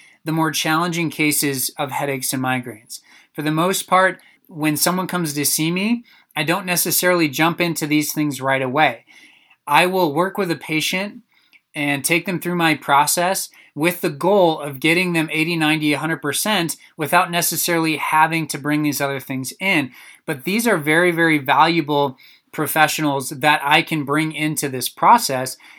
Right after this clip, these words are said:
if I feel like these other systems are keeping us from getting where we want to be. So again, it's dentistry, optometry, the vestibular system, and find, finding a physical therapist that works specifically with the vestibular system,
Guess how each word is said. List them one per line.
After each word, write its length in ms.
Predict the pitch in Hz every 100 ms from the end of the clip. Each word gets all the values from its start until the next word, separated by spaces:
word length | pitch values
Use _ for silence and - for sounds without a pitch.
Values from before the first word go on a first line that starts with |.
| -
if 240 | 170 180 190
I 120 | 175
feel 240 | - 160
like 200 | 156 151
these 180 | 151 143
other 240 | 151 143 131
systems 800 | - 180 - 139 127 139 - - - - -
are 480 | 156 147 147 147 135 _ _ _
keeping 460 | - 220 220 190 156
us 340 | 143 139 - -
from 400 | - 165 156 151
getting 340 | 143 147 147 139
where 180 | 139
we 100 | 139
want 260 | 131 131 123
to 100 | 135
be. 260 | 123 117 - _ _ _ -
So 320 | - 165 131
again, 340 | - 147 170 147
it's 200 | 139 143
dentistry, 880 | 131 180 175 180 - 180 175 175 - _ 151
optometry, 1000 | 143 - 165 175 180 - 180 165 165 165 - -
the 180 | 151 139
vestibular 640 | 131 - - 185 190 170
system, 400 | - 170 - 165
and 140 | 135
find, 500 | - 156 156 165 165 -
finding 460 | 165 180 175 170 -
a 220 | 151 143
physical 300 | 131 170 165
therapist 480 | 151 156 160 165 -
that 100 | 147
works 180 | 143 139
specifically 600 | - 147 180 165 165 151
with 200 | 147 147
the 80 | 143
vestibular 560 | 135 - 160 160 151
system, 400 | 143 147 147 139